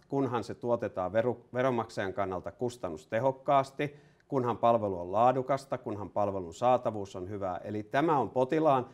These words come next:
ja asiakkaan kannalta oleellista, ei se, kuka viime kädessä sen palvelun tuottaa. Asiakkaan ei tarvitse välttämättä aina edes tietää, että onko kyseessä oleva yhtiö yksityinen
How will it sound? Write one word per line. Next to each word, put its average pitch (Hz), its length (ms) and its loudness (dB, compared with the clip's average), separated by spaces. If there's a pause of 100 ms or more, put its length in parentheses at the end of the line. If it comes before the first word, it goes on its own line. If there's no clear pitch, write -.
(160)
ja 110 180 4
asiakkaan 107 520 0
kannalta 92 360 -6
oleellista, 107 640 0 (240)
ei 131 240 2
se, 120 340 -2 (180)
kuka 98 400 -2
viime 101 280 -4
kädessä 90 380 -8
sen 90 160 -12
palvelun 87 440 -4
tuottaa. - 440 -12 (220)
Asiakkaan 104 540 0
ei 107 100 -2
tarvitse 113 460 -4
välttämättä 120 720 0
aina 120 280 0
edes 127 320 -2 (200)
tietää, 131 500 4
että - 260 -6
onko 107 260 -2
kyseessä 120 480 -6
oleva 131 200 0
yhtiö 127 420 -2 (200)
yksityinen 143 760 -2